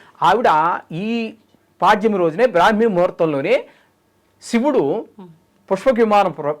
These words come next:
Speaker 1: పంపిస్తే ఆవిడ బొందితో ప్రాణంతోటే
Speaker 2: స్వర్గం.
Speaker 1: ఆవిడ స్వర్గానికి వెళ్ళిపోవడం జరుగుతుంది. అందుచేత
Speaker 2: Hmm.
Speaker 1: అది మొదలు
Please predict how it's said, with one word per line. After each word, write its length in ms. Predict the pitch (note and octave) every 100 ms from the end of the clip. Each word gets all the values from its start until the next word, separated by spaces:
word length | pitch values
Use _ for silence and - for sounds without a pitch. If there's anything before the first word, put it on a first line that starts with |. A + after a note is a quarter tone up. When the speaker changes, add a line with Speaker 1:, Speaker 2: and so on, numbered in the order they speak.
| _ -
Speaker 1:
పంపిస్తే 600 | F3 F3+ A3+ - D4 F#4+ - _ -
ఆవిడ 480 | E3+ B3 G#3 D#3 - _
బొందితో 500 | A#2 G#3+ C#4 - A#3+
ప్రాణంతోటే 960 | C3+ D#3+ F#3+ A#3 G#3 F3+ D3+ F3 C3+ - _ _ _ _ _ _ -
Speaker 2:
స్వర్గం. 100 | E3+
Speaker 1:
ఆవిడ 400 | G3 G3 D3 E3 _
స్వర్గానికి 420 | F3+ E3+ G#3 F#3+
వెళ్ళిపోవడం 440 | E3 D#3+ D#3 D3+ C#3
జరుగుతుంది. 400 | B2+ B2 A#2+ G2+ _ _ _ _ _
అందుచేత 440 | D#3 C#3 C#3+ D3 A#3+
Speaker 2:
Hmm. 360 | F4 A4+ - F3 D#3+ _ _ _ _ _ _ -
Speaker 1:
అది 360 | F3+ F3 C4 - _ _ _ _ _ _ _ _ _ -
మొదలు 520 | F3+ G3+ C#4 F4 G4+